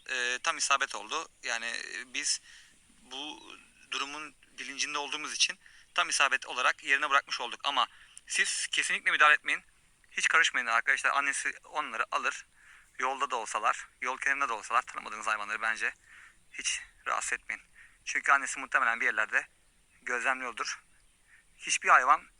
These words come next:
hiçbir yavru doğada yalnız değildir. Ha şöyle bir şey olabilir, istisnalar, e, ne olabilir? Mesela annesi ölmüştür. Bunu görmüşsünüzdür öldüğünü, yavrular kalmıştır. Ha belki ona mü-, müdahale edilebilir.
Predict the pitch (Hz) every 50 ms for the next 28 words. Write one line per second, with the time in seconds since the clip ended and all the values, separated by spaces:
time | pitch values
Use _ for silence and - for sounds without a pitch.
0 | _ _ _ _ - - - - - - 170 160 143 127 120 143 160 156 131 135
1 | 139 135 143 143 143 143 139 131 123 135 127 104 110 - - - 82 - - 185
2 | 175 160 156 139 - - 160 135 127 120 131 139 147 147 - - - - - 147
3 | 123 127 143 - - - - - - - - - - - 165 123 127 123 127 127
4 | 160 160 135 123 113 113 127 160 - - - - - - - - - - _ _
5 | _ _ _ - 135 135 - - 110 117 - - - _ _ - 147 143 147 156
6 | 151 - 180 160 151 165 175 - - - 165 - - - - - - - - _
7 | _ _ - - - - - - - - - - 151 165 165 151 151 151 165 185
8 | - - 160 139 131 120 127 127 127 123 127 127 127 127 127 135 139 143 151 156
9 | 165 165 - - 143 120 110 - - - 185 - - - - - - - 175 170
10 | 165 - 202 175 - - 180 170 170 180 180 160 147 - 165 160 156 160 151 147
11 | 156 143 143 - 139 135 120 113 -